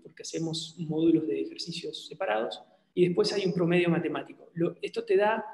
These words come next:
eh, al alumno que está, este, cursando, le da un, eh, lo que yo digo es como una ubicación.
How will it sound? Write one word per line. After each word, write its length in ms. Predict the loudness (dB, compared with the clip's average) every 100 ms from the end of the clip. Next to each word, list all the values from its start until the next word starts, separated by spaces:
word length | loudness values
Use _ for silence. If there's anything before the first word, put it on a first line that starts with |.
| -18 _ -6
eh, 180 | -4 -2
al 140 | 0
alumno 380 | 2 2 2 2
que 80 | 0
está, 300 | -2 -2 -4
este, 420 | -4 0 0 0
cursando, 580 | -2 -4 -2 0 0 0
le 180 | 2
da 200 | 4 2 0
un, 320 | -2 0 -2 -6 _
eh, 220 | -4 -2
lo 140 | 0 4
que 100 | 6
yo 160 | 6
digo 220 | 6 6 2
es 60 |
como 180 | 2 4
una 160 | 6 6
ubicación. 840 | 6 2 0 4 6 6 0